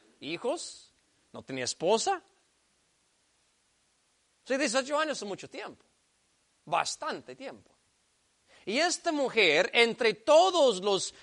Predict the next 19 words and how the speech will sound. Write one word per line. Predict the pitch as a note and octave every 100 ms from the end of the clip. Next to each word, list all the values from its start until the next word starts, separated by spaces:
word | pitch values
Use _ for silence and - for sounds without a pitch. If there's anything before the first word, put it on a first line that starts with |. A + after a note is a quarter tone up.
| -
lo-, | F#3+ G#3+
lo-, | G3+ G3
las | G3+ F#3
alegrías | G3+ F3+ E3 G#3 D4 D#4 D#4+ - - - - - _ _ _ _ _ _ _ _ _ _ _
y, | -
y, | A#3 A3+
y, | A3 G#3 G#3 G3+
y | F3
victorias | F#3+ - B3+ D4+ D4+ C#4 D4+ - - - - - _ _ _ _ _ -
en | G3 G3
dieciocho | A3+ G#3 F3+ G3+ A3+
años, | G3 D3+ E3 F3+ -
tenía | G#3 A3+ B3+ A#3 A#3+
esta | - - A3 G#3
enfermedad. | F#3 E3 - E3 D#3 D#3 G#3 B2+ F#2 - _ _ _ _ _ _ _ _ _ _ _ _ _ _ _ _ _ -
Que | A3
se | G3+ A3+
iba | C#4 C4+ B3
empeorando. | G3+ F3+ F#3 F3 E3 F#3 D#3+ F#2